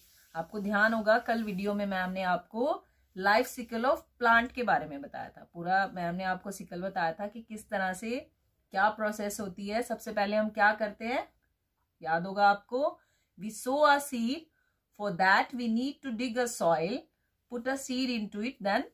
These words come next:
cover it। सबसे पहले हमें क्या करना होता है, हमें मिट्टी खोद कर उसमें बीज को बोना होता है और फिर उसे उस मिट्टी से cover कर देना होता है।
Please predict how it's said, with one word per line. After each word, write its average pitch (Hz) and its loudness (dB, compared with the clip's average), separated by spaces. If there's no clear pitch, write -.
cover 170 2
it। 127 -10
सबसे 214 -8
पहले 226 2
हमें 226 0
क्या 214 6
करना 202 0
होता 180 0
है, 233 2
हमें 208 -4
मिट्टी 208 -8
खोद 226 -4
कर 196 0
उसमें 226 -2
बीज 190 -6
को 233 -6
बोना 170 0
होता 202 2
है 254 2
और 277 0
फिर 262 -8
उसे 233 -6
उस 226 -4
मिट्टी 202 -8
से 294 -6
cover 214 2
कर 175 -6
देना 139 -10
होता - -16
है। - -18